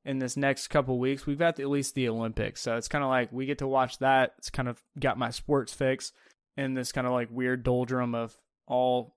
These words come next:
sports are kind of done except Olympics right now. So I'm enjoying that. Um, and also we did a Auburn, uh, podcast on the Auburn athletes in the Olympics. So, um, if you haven't checked that out,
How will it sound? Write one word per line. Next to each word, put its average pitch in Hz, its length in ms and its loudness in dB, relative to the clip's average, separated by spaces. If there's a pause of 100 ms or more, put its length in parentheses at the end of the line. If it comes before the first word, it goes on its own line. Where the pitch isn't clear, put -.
(140)
sports - 460 -4
are 123 40 -6
kind 120 180 -2
of 113 200 -6 (420)
done 135 340 4
except 123 360 -2
Olympics 127 440 -4
right 180 120 0
now. 208 140 -2
So 110 320 -4
I'm 180 340 6
enjoying 123 440 0
that. - 220 -8 (580)
Um, 139 440 6
and 156 100 6
also 170 280 8
we 175 120 6
did 180 160 6
a 160 140 8
Auburn, 151 640 6
uh, 135 240 6
podcast 139 760 6 (160)
on 143 300 4
the 131 260 0
Auburn 131 300 2
athletes 127 480 -2
in 127 180 -4
the 123 140 -2
Olympics. 117 440 -4
So, 117 260 -2 (300)
um, 120 160 -4
if 123 100 -8
you 151 80 4
haven't 143 180 4
checked 143 220 0
that 127 120 4
out, 123 260 4